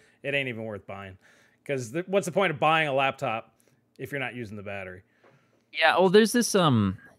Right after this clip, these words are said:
Speaker 2: I had, I'd picked up, I have another laptop I got sent to me now, too, which is, it's got this insane specs, got, like, thirty eighty Ti and stuff. It's crazy. I'll have a video on it. But, um, uh, the, the, the more cost-effective one I picked up a while ago when I was traveling has a,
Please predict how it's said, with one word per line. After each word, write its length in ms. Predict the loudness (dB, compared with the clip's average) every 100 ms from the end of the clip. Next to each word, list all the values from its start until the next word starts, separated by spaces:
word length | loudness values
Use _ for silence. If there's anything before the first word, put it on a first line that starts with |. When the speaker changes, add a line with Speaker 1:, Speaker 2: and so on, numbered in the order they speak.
| -4
Speaker 2:
I 40 |
had, 200 | 0 2 2
I'd 180 | 0 2
picked 220 | 0 2
up, 180 | 0 2
I 80 | 2
have 120 | 2
another 260 | 2 2
laptop 400 | 4 2 0 -4
I 60 | -4
got 180 | -4 -4
sent 180 | -6 -6
to 60 | -6
me 60 |
now, 140 | -6 -6
too, 220 | -4 -2
which 200 | -4 -8
is, 260 | -16 -16 -20 _
it's 80 | -14
got 180 | -10 -10
this 160 | -10 -12
insane 640 | -10 -10 -4 -2 -2 -6
specs, 500 | -8 -4 -4 -6 -10
got, 120 | -10
like, 140 | -12 -8
thirty 240 | -8 -6
eighty 160 | -8 -8
Ti 160 | -10
and 220 | -10 -10
stuff. 260 | -10 -8 -8
It's 200 | -10 -20 _ _ _
crazy. 460 | -6 -4 -4 -4
I'll 80 | -4
have 120 | -4
a 60 | -4
video 260 | -4 -4 -2
on 120 | -4
it. 120 | -6 -10 -20 -20 _
But, 180 | 4 6
um, 420 | 6 6 6 2 -4 -20 _ _ _ -2
uh, 340 | 2 2 0 -4 -12 -20 _ _ _ _
the, 400 | 0 4 4 2 -6 0
the, 260 | 2 2 0 _ _ _ _ 2
the 100 | 4
more 240 | 6 4
cost-effective 840 | 2 2 2 2 -2 0 0 -2
one 160 | -2 -2
I 60 | -2
picked 240 | -4 -4
up 120 | -4
a 40 | 0
while 240 | 4 4
ago 400 | 4 0 -2 -4 -6
when 160 | -4
I 80 | -4
was 100 | -4
traveling 680 | 0 2 2 0 -4 -6 -8
has 220 | -4 -2
a, 80 | -2